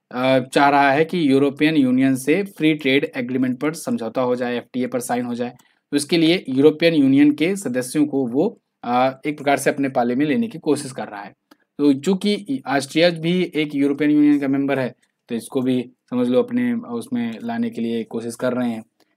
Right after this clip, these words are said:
जिससे अगर यूरोप से फ्री ट्रेड एग्रीमेंट हो गया तो बहुत ज़्यादा व्यापार हम लोग यूरोप से भी बढ़ा पाएंगे और इंडिया को काफ़ी ज़्यादा फायदा भी होगा।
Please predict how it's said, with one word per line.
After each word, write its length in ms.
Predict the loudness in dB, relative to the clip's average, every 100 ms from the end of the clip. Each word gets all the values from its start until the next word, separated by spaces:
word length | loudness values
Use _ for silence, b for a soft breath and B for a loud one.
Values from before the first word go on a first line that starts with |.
| -10
जिससे 260 | -6 0 -2
अगर 240 | 0 -2
यूरोप 320 | 2 6 4
से 160 | 4 0
फ्री 220 | 0 -2
ट्रेड 220 | 2 2
एग्रीमेंट 420 | 2 2 2 2 4
हो 120 | 4
गया 180 | 4 -2
तो 360 | -4 -4 -6 b b -8
बहुत 240 | 2 6 6
ज़्यादा 380 | 4 2 -2 -6 -6
व्यापार 320 | -2 0 0 0
हम 120 | 0
लोग 160 | 0
यूरोप 200 | 2 0
से 160 | 2 4
भी 60 | 4
बढ़ा 220 | 4 2
पाएंगे 320 | 0 0 2
और 220 | 2 2
इंडिया 220 | 2 0
को 140 | -2 -6
काफ़ी 280 | -8 -6 -8
ज़्यादा 140 | -10
फायदा 320 | -6 -6 -6
भी 100 | -10
होगा। 260 | -12 -16